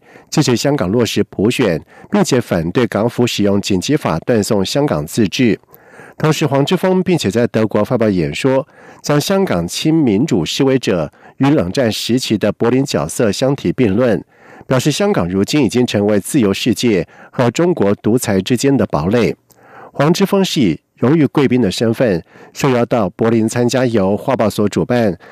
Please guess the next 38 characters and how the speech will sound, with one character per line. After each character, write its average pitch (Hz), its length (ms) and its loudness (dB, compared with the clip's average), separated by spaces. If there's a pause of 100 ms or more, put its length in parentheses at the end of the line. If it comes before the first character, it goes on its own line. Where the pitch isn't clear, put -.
(120)
在 131 240 0
国 101 300 0
会 117 280 0
屋 175 200 0
顶 120 240 2
举 - 220 -2
办 117 220 0
的 101 100 2
晚 85 180 0
会。 127 380 0 (540)
他 190 120 0
在 185 160 2
演 98 160 2
说 147 140 2
当 135 160 0
中 135 140 2
誓 139 180 0
言， 92 360 2 (300)
香 196 220 0
港 101 140 0
示 - 140 -2
威 131 140 2
者 95 220 -2
不 123 160 0
会 135 180 0
因 165 140 0
为 175 180 2
港 101 260 -2
府 98 220 0
决 120 180 -2
定 117 200 2
撤 127 180 0
回 104 260 0
引 101 220 -2
发 120 240 0
抗 117 240 0
争 127 180 0
的 110 240 0